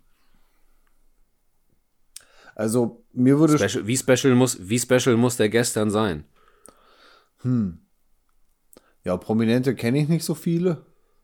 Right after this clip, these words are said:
Speaker 1: Der Prominenteste, mit dem ich mal Kontakt hatte, geschrieben habe, war Patrick Simon,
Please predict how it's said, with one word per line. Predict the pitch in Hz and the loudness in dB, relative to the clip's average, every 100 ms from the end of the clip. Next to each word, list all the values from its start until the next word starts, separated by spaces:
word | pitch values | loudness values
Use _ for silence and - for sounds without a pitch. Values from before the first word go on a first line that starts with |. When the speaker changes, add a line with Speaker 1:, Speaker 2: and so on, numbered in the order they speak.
| _ _ _ _ _ _ _ _ _ _ _ | _ _ _ _ _ _ _ _ _ _ _
Speaker 1:
Der | 104 | -6
Prominenteste, | 95 120 120 113 123 147 143 139 | -4 -2 0 0 0 -2 -2 0
mit | 127 127 | 2 2
dem | 131 | 0
ich | 127 | 0
mal | 123 117 117 110 113 _ 131 - | 2 2 2 0 -4 _ -20 -16
Kontakt | - 117 123 123 - | -8 -6 -6 -8 -8
hatte, | 127 127 127 127 - _ _ _ _ _ _ _ _ _ _ _ | -8 -4 -6 -6 -14 _ _ _ _ _ _ _ _ _ _ _
geschrieben | 113 - 117 127 135 | -10 -8 -4 -4 0
habe, | 123 123 120 | 2 2 2
war | 113 107 | 0 0
Patrick | 120 - 113 | -4 -6 -6
Simon, | - 87 113 156 170 202 | -4 0 0 0 0 -4